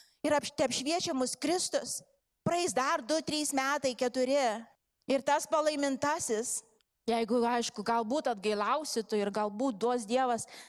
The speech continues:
atsivers tau akis, bet jeigu ne, jis taps vėl tuo monstru.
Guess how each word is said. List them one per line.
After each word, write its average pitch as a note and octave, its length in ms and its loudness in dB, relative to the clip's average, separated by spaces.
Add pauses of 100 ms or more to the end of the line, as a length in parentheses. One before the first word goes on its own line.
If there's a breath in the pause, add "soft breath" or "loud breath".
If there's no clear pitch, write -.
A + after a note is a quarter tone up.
(160 loud breath)
atsivers B3+ 440 -2
tau A3+ 200 2
akis, A#3+ 320 -2
bet B3 160 0
jeigu C4 260 0
ne, C4+ 300 2 (400 loud breath)
jis D#4 180 0
taps F4 220 -2
vėl F4+ 240 2
tuo E4+ 160 0
monstru. F4 480 0